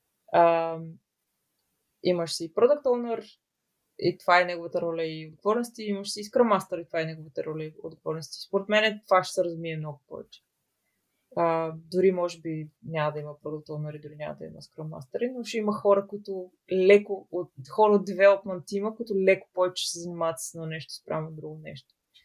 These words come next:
Та, да, не знам, ще видим. Интересно е да видим на къде ще отидат нещата, но както казах, а, ако си имаш глава на раменете, ако имаш аналитично мислене и емпатия,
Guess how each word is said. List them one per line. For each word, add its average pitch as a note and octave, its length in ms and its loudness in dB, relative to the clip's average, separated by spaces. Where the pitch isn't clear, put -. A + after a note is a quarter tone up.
Та, G#3+ 420 4
да, F#3+ 260 -2
не A#3 80 -2
знам, B3+ 260 0
ще G#3 120 -10
видим. C#4 280 -2
Интересно G3+ 560 -4
е G#3 100 -8
да F#3+ 260 -16
видим F2+ 180 -12
на F#3 100 -8
къде F3+ 180 -6
ще - 120 -20
отидат F#3 200 -14
нещата, A3 280 -8
но B3+ 100 -10
както A3 280 -10
казах, G#3+ 260 -4
а, F#3+ 420 0
ако G3+ 200 2
си B3 80 -2
имаш B3+ 200 0
глава G#3 260 4
на F#3+ 220 0
раменете, A3 380 0
ако B3 180 -6
имаш A3 240 -6
аналитично G#3 540 -2
мислене G3+ 340 -2
и G#3 40 0
емпатия, A#3+ 520 2